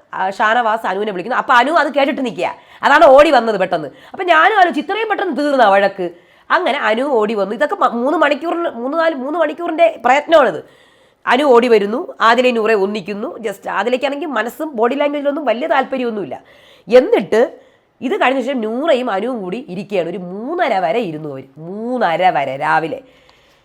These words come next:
ഇന്നലെ രാത്രി, ഇന്നലെ രാവിലെ മൂന്നര വരെ. അപ്പം ഇതിനകത്ത് നൂറ ഇങ്ങനെ പല കാര്യങ്ങളും ചോദിക്കുന്നുണ്ട്. ഈ കുട്ടി, ആ, ഒരു കാര്യത്തിലും സമ്മതിച്ചു കൊടുക്കുന്നില്ല, ഒന്നിനും ഒരു റിഗ്രറ്റോ ഒന്നുമില്ല.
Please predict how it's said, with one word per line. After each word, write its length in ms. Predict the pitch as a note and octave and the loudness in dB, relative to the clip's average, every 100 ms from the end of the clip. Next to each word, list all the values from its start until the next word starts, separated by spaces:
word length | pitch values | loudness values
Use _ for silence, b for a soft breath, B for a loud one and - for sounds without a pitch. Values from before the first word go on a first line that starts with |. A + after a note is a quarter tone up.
| b b b b b _ - G3 | b b b b b _ -12 -6
ഇന്നലെ 260 | A3+ G#3+ | 0 2
രാത്രി, 360 | G3 F#3 F#3+ C4 - | 4 2 0 -4 -4
ഇന്നലെ 240 | A3 G#3 | -4 2
രാവിലെ 240 | F#3 G3+ | 2 2
മൂന്നര 420 | G#3 F#3+ A#3+ G3+ E3 | -2 -4 0 2 2
വരെ. 140 | D3 | 0
അപ്പം 200 | E3 A3+ | -2 -2
ഇതിനകത്ത് 380 | G#3+ A#3+ A3+ G#3+ | -2 -4 -4 -6
നൂറ 260 | G3 B3 | -6 -4
ഇങ്ങനെ 360 | C#4 B3+ C#4 D4+ - _ _ | -4 -4 -4 -6 -10 _ _
പല 340 | G3 F#3+ A#3 F4 | -6 -4 0 2
കാര്യങ്ങളും 500 | D#4 D4 D#4+ F4 C#4 | 2 0 0 -4 -4
ചോദിക്കുന്നുണ്ട്. 420 | C4+ B3+ B3 B3+ | -4 -2 -4 -6
ഈ 160 | B3 C#4+ | -8 -10
കുട്ടി, 300 | C4 A3 D4 | -12 -8 -8
ആ, 500 | - F3 G3+ G#3 - | -6 -2 -2 -2 -4
ഒരു 160 | A3+ E4 | -6 -2
കാര്യത്തിലും 580 | C4+ B3 B3+ C4 C#4+ _ _ | 0 0 -2 -8 -10 _ _
സമ്മതിച്ചു 380 | G3+ A3+ B3+ C4+ | -6 -2 -2 -2
കൊടുക്കുന്നില്ല, 720 | B3 A#3+ B3 B3 C#4+ - b b b b b - | -6 -6 -6 -4 -6 -8 b b b b b -8
ഒന്നിനും 480 | A#3+ D#4 A4 B4 G4 | -4 0 2 2 2
ഒരു 100 | F4 | 0
റിഗ്രറ്റോ 520 | C4+ G#3 E4+ E4+ D#4+ | -4 2 2 4 0
ഒന്നുമില്ല. 640 | D4 F4 F4+ G3 D3 F2+ | 2 0 0 0 -4 -6